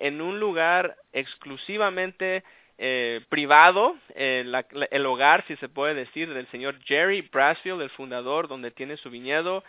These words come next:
Ah, usted fue invitada, María, y ¿por qué no nos platica un poquito primero, eh, de la emoción que usted tuvo de, de saber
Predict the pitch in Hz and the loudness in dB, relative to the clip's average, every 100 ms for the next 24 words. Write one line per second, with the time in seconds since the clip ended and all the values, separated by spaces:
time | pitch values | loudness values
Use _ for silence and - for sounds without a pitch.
0 | - - _ _ 120 139 - 156 196 196 | -20 -20 _ _ 4 4 4 0 0 4
1 | 240 240 226 190 202 220 208 208 208 214 | 2 2 2 6 8 6 4 4 4 4
2 | 220 208 180 185 180 196 214 214 - 165 | 4 2 0 -6 -6 -4 -4 -4 -2 -4
3 | - 190 202 190 180 196 - 185 - 170 | -2 -8 -8 -8 -10 -8 -8 -8 -4 -2
4 | 175 196 226 247 - - - _ - 156 | 4 4 4 0 -6 -20 -20 _ 2 4
5 | 156 151 175 170 170 175 170 - 202 247 | 6 6 8 8 6 4 -2 0 2 2
6 | 233 190 202 196 208 208 220 208 151 165 | 0 -4 -2 -2 -2 0 0 0 0 2
7 | 170 185 170 190 220 214 | 4 8 8 8 6 6